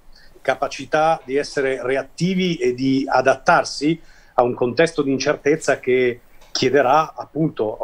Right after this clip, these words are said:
grande rapidità nel, eh, adattare le proprie strategie e avere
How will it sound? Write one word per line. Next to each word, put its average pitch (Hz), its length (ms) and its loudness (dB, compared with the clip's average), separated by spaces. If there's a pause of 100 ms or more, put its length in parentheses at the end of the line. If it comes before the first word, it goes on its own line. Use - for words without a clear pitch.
grande 139 460 2
rapidità 123 720 -2
nel, 123 360 0
eh, - 720 -4
adattare 120 640 0
le 127 80 0
proprie 123 240 -2
strategie 139 840 0
e 113 80 -8
avere 131 600 2